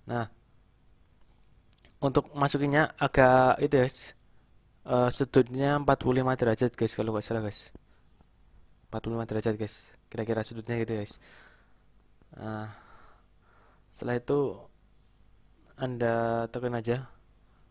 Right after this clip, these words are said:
Nanti selep gitu, kan. Nah, udah kepasang gini, langsung kalian tekan ke bawah, guys. Nah, sampai bunyi klik gitu, guys. Nah, udah selesai nih, guys.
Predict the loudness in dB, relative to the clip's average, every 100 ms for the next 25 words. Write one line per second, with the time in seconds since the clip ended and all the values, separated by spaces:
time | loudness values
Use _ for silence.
0 | _ _ _ _ _ _ -20 -20 -20 -20
1 | -20 -14 -10 -6 -6 -8 -18 -16 -8 -8
2 | -8 -16 -10 -8 -8 -10 -16 -20 -20 -20
3 | -20 -20 -14 -8 -4 -4 -4 -6 -8 -14
4 | -20 _ _ _ _ _ _ _ _ _
5 | -20 _ _ _ _ _ _ _ _ _
6 | _ _ -16 -8 -6 -6 -10 -12 -8 -6
7 | -6 -8 -8 -10 -16 -20 -20 _ -12 -6
8 | -2 0 0 0 -4 -16 _ _ _ _
9 | -20 -12 -4 -4 -4 -4 -2 -2 -4 -8
10 | -12 -12 -12 -14 -20 _ -8 -4 -4 -4
11 | -8 -6 -8 -10 _ -16 -10 -8 -8 -12
12 | -8 -8 -8 -8 -10 -10 -8 -8 -6 -10
13 | -12